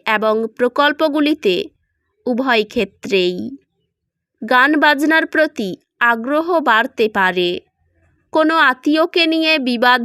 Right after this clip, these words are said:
হতে পারে। প্রেমের ব্যাপারে অভিমান বাড়তে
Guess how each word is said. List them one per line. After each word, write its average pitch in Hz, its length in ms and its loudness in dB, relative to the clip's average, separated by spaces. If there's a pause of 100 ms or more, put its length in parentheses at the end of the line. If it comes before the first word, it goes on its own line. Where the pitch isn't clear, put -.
(100)
হতে 208 380 -6
পারে। 185 340 0 (920)
প্রেমের 311 360 2
ব্যাপারে 262 460 0 (180)
অভিমান 285 540 2 (120)
বাড়তে 214 440 0